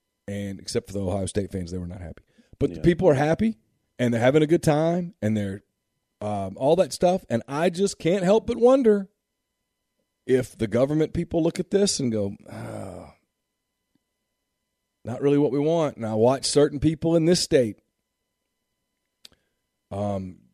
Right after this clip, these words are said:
Speaker 1: get on the, on the computer and get on their Twitter and scare, try to scare.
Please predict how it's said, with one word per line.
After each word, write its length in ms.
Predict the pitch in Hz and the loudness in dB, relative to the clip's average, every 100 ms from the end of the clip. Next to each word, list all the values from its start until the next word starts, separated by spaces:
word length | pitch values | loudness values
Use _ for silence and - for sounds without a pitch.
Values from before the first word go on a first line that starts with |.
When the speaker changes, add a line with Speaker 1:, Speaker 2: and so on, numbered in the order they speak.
| _ _ | _ _
Speaker 1:
get 180 | - 120 | -4 2
on 160 | 139 151 | 2 2
the, 280 | 143 - - | -2 -6 -4
on 140 | 123 | -2
the 80 | 135 | -2
computer 460 | - 135 143 156 160 | -6 -2 2 2 2
and 80 | 113 | 2
get 140 | 135 | 2
on 120 | 147 | 2
their 120 | 151 | 0
Twitter 380 | 147 156 165 170 | -2 0 0 2
and 140 | 131 107 | 0 -2
scare, 440 | - 127 131 131 | -4 0 2 2
try 260 | - 131 147 | 0 -4 -2
to 80 | |
scare. 460 | 165 - 170 147 107 | -2 0 -2 -2 -6